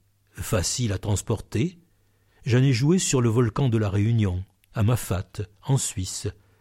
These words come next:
J'aime particulièrement jouer une mélodie en m'accompagnant d'un autre instrument,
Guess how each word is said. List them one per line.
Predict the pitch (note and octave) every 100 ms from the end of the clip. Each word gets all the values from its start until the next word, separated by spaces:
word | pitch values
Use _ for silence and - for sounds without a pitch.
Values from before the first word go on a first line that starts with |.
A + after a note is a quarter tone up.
| _ _ _ _ _ -
J'aime | A#2 C3 G3 D#3
particulièrement | A2 C3 - D3 C3+ C3+ C3 D3 D#3
jouer | G#2+ B2 B2+ G3+ -
une | C#3 B2
mélodie | C3 C#3+ B2 A2 D#3+ F#3
en | A#2+
m'accompagnant | A#2 B2+ D3 - C3 D#3 F3
d'un | A2+ A2+ C3
autre | C3+ -
instrument, | A2+ G2+ - G#2 F#2+ F#2